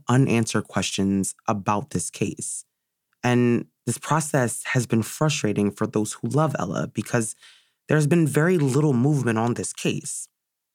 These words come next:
With a person of interest in custody since March,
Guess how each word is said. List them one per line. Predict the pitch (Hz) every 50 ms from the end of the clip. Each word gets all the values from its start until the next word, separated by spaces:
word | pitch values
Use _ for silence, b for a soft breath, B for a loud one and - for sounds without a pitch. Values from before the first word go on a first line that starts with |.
| _ _ _ _ _ _ _ _ _ _ _ _ -
With | - 147
a | 175
person | - - - 226 220 - 254
of | 220 180 -
interest | 147 139 - 139 131 120 - - -
in | - 131 110
custody | - - - 143 139 - - 113 113 110
since | - - - 117 101 - -
March, | 107 123 135 120 92 - - - - - -